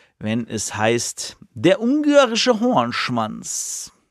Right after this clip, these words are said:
Was immer das auch sein mag, wir wissen's noch nicht. Nein, wir wissen's nicht. Tut nicht so.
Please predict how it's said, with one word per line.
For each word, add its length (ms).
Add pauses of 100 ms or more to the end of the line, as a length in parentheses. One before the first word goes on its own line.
(280)
Was 140
immer 140
das 140
auch 100
sein 320
mag, 300
wir 140
wissen's 360
noch 120
nicht. 140
Nein, 240
wir 100
wissen's 340
nicht. 420 (400)
Tut 220
nicht 180
so. 560